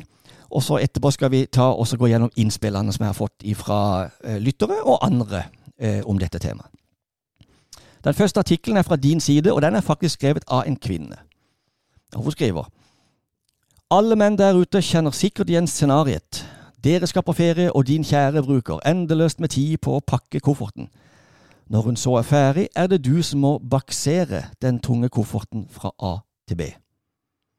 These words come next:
Jeg vet ikke hva baksere betyr, men det må vel være bære da, kanskje. Eh, og hun skriver videre: «Og vi kvinner kan sikkert nikke gjenkjennende. Har vi noen gang vært på ferie og hatt med oss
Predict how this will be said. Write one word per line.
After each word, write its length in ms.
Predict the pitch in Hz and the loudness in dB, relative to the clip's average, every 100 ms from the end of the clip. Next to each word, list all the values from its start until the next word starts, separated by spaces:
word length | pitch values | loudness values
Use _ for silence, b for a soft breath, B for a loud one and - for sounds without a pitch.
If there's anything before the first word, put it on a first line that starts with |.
| _ _ _ _ _ _ _ _ - | _ _ _ _ _ _ _ _ -16
Jeg 80 | |
vet 80 | - | -14
ikke 160 | - - | -10 -8
hva 80 | 131 | -8
baksere 400 | - - 143 156 | -10 -8 -8 -8
betyr, 260 | - - 76 | -10 -10 -12
men 140 | 87 | -10
det 40 | 95 | -10
må 120 | 104 | -10
vel 80 | 92 | -8
være 160 | 95 104 | -8 -6
bære 340 | 78 80 - | -6 -6 -8
da, 80 | 185 - | -10 -12
kanskje. 240 | - 98 - - _ _ _ b b b b b b b b _ - | -16 -16 -20 -20 _ _ _ b b b b b b b b _ -2
Eh, 380 | 120 127 120 107 | 2 4 2 0
og 140 | 139 | 2
hun 40 | 147 | 0
skriver 280 | 131 120 120 | 0 0 0
videre: 380 | 123 147 202 - _ | 0 2 2 0 _
«Og 100 | 156 | 0
vi 120 | 180 | 0
kvinner 400 | - 165 156 190 | 2 2 2 2
kan 240 | - 160 151 | 2 0 0
sikkert 380 | 160 - 175 | -4 -4 -4
nikke 240 | 151 - 147 | -4 -2 0
gjenkjennende. 560 | 120 127 143 165 262 359 _ - | 0 2 0 0 -2 -6 _ 0
Har 160 | 175 214 | 2 4
vi 80 | |
noen 240 | 196 196 190 | 2 0 0
gang 160 | 202 | 0
vært 140 | 190 - | -2 -4
på 80 | 185 | -2
ferie 360 | 160 175 185 | 0 2 4
og 100 | 160 | 4
hatt 140 | 175 180 | 4 2
med 260 | 185 180 - _ _ | -2 -2 -8 _ _
oss 260 | 180 180 - | -4 -4 -6